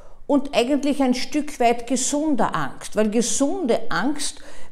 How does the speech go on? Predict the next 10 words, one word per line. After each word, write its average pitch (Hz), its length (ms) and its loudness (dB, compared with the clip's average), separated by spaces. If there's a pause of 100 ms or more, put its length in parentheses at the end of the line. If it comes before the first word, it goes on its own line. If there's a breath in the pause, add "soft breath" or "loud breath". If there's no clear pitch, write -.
bringt 294 460 2
uns - 360 0
ein 220 140 0
Stückchen 220 560 -2
weiter 180 580 2
und 233 240 0
schützt - 540 0
uns 269 520 0
vor 214 220 0
Gefahren. 196 540 -2